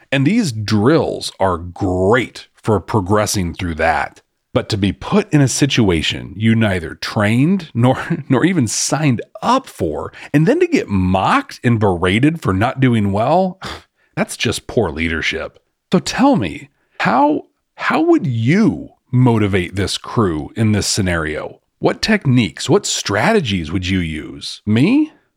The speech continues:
Well, well, there isn't time to coddle them, and there's not really time to sit with each person and have a good conversation with empathy about your expectations. As we'll see shortly, they get called into action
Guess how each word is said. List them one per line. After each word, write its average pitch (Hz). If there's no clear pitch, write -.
Well, 135
well, -
there 151
isn't 247
time 127
to 120
coddle 90
them, -
and 107
there's 110
not 135
really 127
time 104
to 95
sit -
with -
each 117
person 117
and 85
have 104
a 101
good 117
conversation 101
with 101
empathy 123
about 104
your 101
expectations. 90
As 113
we'll 110
see 113
shortly, 104
they 113
get -
called 107
into 85
action 185